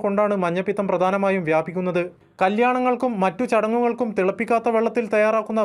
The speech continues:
വെൽക്കം ഡ്രിങ്കുകൾ നൽകുന്നത്, ചൂടുവെള്ളത്തിനൊപ്പം പച്ചവെള്ളം ചേർത്ത്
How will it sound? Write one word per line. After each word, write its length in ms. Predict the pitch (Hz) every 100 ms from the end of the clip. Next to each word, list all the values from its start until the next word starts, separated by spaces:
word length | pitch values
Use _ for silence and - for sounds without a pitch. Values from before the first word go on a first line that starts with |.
| 175
വെൽക്കം 260 | 165 214 214
ഡ്രിങ്കുകൾ 320 | 214 214 220 220
നൽകുന്നത്, 400 | 208 214 208 208 208 - _ -
ചൂടുവെള്ളത്തിനൊപ്പം 800 | 190 226 240 233 240 240 233 226 190
പച്ചവെള്ളം 420 | 165 220 226 226
ചേർത്ത് 240 | 226 214